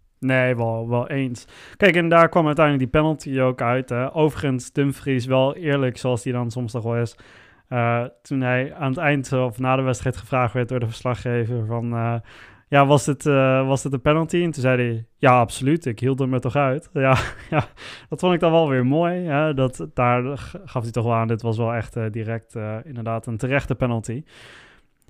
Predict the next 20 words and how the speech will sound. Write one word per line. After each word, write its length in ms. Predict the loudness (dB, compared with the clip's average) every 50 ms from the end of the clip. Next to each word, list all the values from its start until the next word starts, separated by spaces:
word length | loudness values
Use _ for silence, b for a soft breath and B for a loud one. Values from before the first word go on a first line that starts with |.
| _ _ _ _ _ _
Ja, 300 | 2 2 2 2 2 -2
en 100 | -2 0
daarna 460 | 0 2 2 2 2 2 0 0 0
gebeurden 420 | -2 -4 -4 -2 0 0 0 0 -2
er 60 | -2
allemaal 320 | 0 0 0 0 0 0
dingen, 240 | 0 0 0 0 0
dat 120 | -2 0 0
heb 120 | 0 -2
ik 100 | 0 0
al 100 | 0 0
een 100 | 0 -2
tijdje 400 | -2 -2 0 0 0 -2 -4 -4
niet 220 | -4 -4 -4 -4
meer 100 | -6 -4
gezien 260 | -2 -2 0 0 0 0
op 80 | 0
het 140 | -2 -2 -2
voetbalveld, 580 | -4 -4 0 0 0 0 0 0 -2 -2 0 -2
Bong. 300 | -2 -4 -4 -6 -10